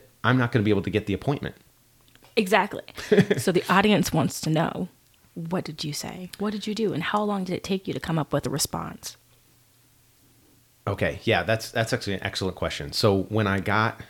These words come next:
Speaker 1: this, I was panicked and I called my friend Kim. Kim is the receptionist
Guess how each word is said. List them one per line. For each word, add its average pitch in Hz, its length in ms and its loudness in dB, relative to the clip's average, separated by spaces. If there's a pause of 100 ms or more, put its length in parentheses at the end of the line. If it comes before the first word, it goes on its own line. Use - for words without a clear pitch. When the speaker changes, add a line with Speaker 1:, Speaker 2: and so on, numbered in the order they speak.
(180)
Speaker 1:
this, 85 680 -4 (640)
I 92 500 0 (300)
was 95 260 0
panicked 95 580 2
and 107 80 0
I 95 60 0
called 123 300 2
my 113 80 2
friend 98 320 0
Kim. - 280 -2 (720)
Kim 139 240 2
is 131 180 4
the 101 80 -2
receptionist 90 840 -2